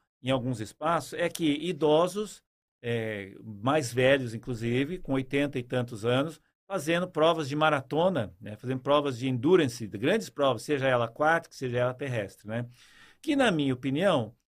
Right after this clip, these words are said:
a-, apesar de, de, de não poder negar que o indivíduo encontra prazer naquilo que ele tá fazendo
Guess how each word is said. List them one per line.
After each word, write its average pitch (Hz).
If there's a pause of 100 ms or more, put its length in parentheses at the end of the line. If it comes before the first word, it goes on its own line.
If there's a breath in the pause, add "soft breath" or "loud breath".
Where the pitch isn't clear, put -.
(280)
a-, 165
apesar 175
de, 143
de, 120
de 107
não 123
poder 131
negar 123
que -
o -
indivíduo 131
encontra 156
prazer 120
naquilo 113
que -
ele 110
tá 113
fazendo 123